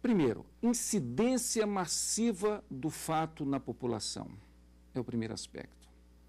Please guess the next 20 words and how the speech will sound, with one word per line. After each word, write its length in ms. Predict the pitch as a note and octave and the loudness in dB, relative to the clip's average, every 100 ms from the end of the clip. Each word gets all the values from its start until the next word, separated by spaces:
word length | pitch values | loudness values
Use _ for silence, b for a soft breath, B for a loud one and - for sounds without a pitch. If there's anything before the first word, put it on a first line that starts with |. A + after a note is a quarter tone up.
| - - - | -20 -12 -8
Ou 60 | |
seja, 460 | - - A#2+ F#2 - - | -4 0 0 -2 -10 -10
o 80 | D#3+ | -8
fato 640 | - - F#3+ A3 - A3+ | -8 -2 0 0 -2 -6
deve 380 | A3 B2+ F3 E3+ | -4 0 2 2
ocorrer 500 | E3+ D3 A#2 D#3 E3+ | 2 0 2 2 2
em 100 | F3+ | 0
larga 340 | C#3+ C3+ D3+ C#3+ | 0 0 -2 -6
escala 640 | C3 - C3 C3+ C#3+ C#3+ B B B B B - - | -6 -4 0 0 0 -4 B B B B B -20 -4
em 120 | C3 | 0
um 160 | C#3+ C3 | 0 0
determinado, 600 | A#2+ - A#2+ A#2 A2+ A#2+ | -2 -2 -2 -2 -2 -2
em 60 | B2+ | -2
uma 80 | |
determinada 680 | A2+ A2+ A2+ A2 A2 G#2+ G#2+ | -2 -4 -4 -2 -2 -4 -6
população. 760 | - A2+ - A2 - - - - B B B | -8 -10 -6 -6 -6 -10 -12 -16 B B B
Segundo 460 | - A#3 G3 A#3 G3+ | -2 0 2 2 0
ponto, 480 | - A#2+ G#2+ - - - b b b b b - | 0 0 -2 -10 -20 -20 b b b b b 0
incidência 920 | A#3 - G3 B2+ A#2+ A3 A3+ - G#3+ | 0 2 -2 -2 2 2 2 2 2
massiva, 1300 | G3+ F#3+ - - - - A3 B3+ C#3+ C3 C#3+ A2 - | 2 -2 -2 0 0 2 4 2 2 -2 0 0 -4